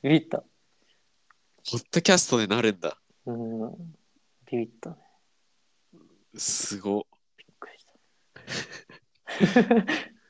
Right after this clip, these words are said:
Speaker 2: きすぎやん、ポッドキャスト。
Speaker 1: <laughs> いや、そういうことだから。
Speaker 2: <laughs> わからん。
Speaker 1: <laughs> 夢でも見てたってことだしね。
Speaker 2: 夢でも見てたんだ、すごいの。
Speaker 1: <laughs> うん。そう。うわ、すごかっ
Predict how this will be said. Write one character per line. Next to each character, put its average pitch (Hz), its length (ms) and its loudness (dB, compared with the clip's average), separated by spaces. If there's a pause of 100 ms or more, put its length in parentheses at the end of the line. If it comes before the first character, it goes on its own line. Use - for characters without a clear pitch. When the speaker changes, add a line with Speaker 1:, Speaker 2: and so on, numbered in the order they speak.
(1040)
Speaker 2:
き 139 160 -4
す 139 140 -4
ぎ 139 160 0
や 101 120 0
ん、 87 60 -8
ポ 90 120 -8
ッ - 60 -8
ド - 120 -14
キ - 80 -6
ャ 85 40 -6
ス - 100 -8
ト。 - 120 -20 (400)
Speaker 1:
<laughs> 254 420 4
い 185 40 4
や、 196 120 6
そ 185 140 0
う 185 60 2
い - 20 -2
う - 20 -6
こ 190 100 -4
と 170 60 -4
だ 120 120 -6
か - 100 -8
ら。 135 160 0
Speaker 2:
<laughs> 143 360 4
わ 147 80 6
か 143 180 4
ら 117 100 2
ん。 127 40 -2 (520)
Speaker 1:
<laughs> - 460 -8
夢 202 280 6
で 165 100 2
も 131 120 -2
見 135 80 -10
て 143 100 -4
た 123 120 -8
っ - 20 -10
て - 80 -10
こ 123 80 -4
と 123 80 0
だ 113 60 2
し - 120 -12
ね。 127 120 -4 (180)
Speaker 2:
夢 147 260 6
で 143 120 6
も 131 160 6 (240)
見 120 120 0
て 320 160 4
た - 160 6
ん - 40 -4
だ、 254 100 -2
す - 100 -2
ご 139 200 6
い 113 60 0
の。 98 120 -8 (400)
Speaker 1:
<laughs> - 0 -
う 120 340 -6
ん。 113 160 -20 (600)
そ 120 320 -12 (340)
う。 - 60 -18
う - 100 -16
わ、 208 100 -18
す - 220 -18
ご - 140 -20
か - 80 -20
っ - 40 -20